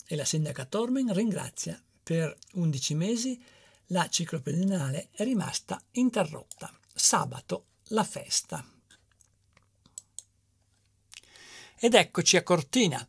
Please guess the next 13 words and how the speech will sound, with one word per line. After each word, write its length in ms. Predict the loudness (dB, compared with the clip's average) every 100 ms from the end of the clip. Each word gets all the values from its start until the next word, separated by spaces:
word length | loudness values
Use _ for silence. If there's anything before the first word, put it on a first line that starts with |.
| -4
cinque 400 | 2 4 6 6
ore 260 | 8 8 6
per 140 | 4
la 80 | 4
nuova 260 | 6 6 4
cabinovia 680 | 2 0 2 2 2 2 0
di 140 | -2
Col 260 | 0 -2 -2
Druchet. 540 | 0 4 4 2 0 _ -20 -20 -20 -20 _
Montaggio 800 | 0 2 6 6 6 6 4 2 0
a 100 | 0
tempo 400 | 4 4 4 2
di 240 | 2 0